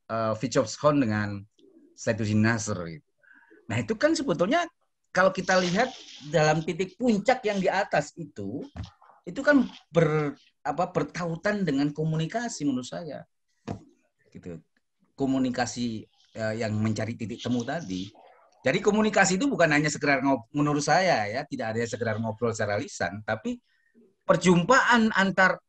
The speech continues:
antar, apa namanya, antar emosi gitu, emosi, eh, eh, emosi keagamaan, emosi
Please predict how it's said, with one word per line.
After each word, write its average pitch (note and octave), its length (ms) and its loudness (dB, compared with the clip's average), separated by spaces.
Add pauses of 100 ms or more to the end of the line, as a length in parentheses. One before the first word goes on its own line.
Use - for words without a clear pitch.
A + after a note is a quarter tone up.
(260)
antar, D#3 640 0
apa D3+ 240 0
namanya, D#3 720 -4 (960)
antar D#3+ 400 2
emosi F#3 960 0
gitu, C3+ 240 -4
emosi, B2+ 720 -2
eh, G#2+ 360 -8 (180)
eh, G#2 280 -10 (460)
emosi B2 380 0
keagamaan, C#3 800 0
emosi A#2+ 640 -4